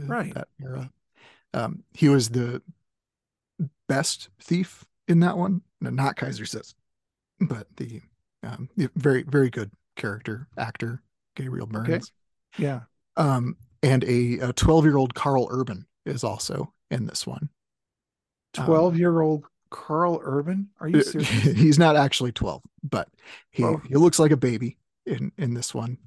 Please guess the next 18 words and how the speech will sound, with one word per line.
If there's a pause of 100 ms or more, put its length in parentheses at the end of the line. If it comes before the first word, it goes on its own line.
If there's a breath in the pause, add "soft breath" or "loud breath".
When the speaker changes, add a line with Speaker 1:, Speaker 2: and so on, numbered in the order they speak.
(120)
Speaker 2:
Um, (100)
Speaker 1:
Oh,
you're
right. (160)
Oh
Speaker 2:
<laughs>
Speaker 1:
my (140)
goodness. (480 loud breath)
Yes. (280)
Speaker 2:
Yeah. (160)
Speaker 1:
That
was
Carl
Urban.
Speaker 2:
That
was
Carl
Urban.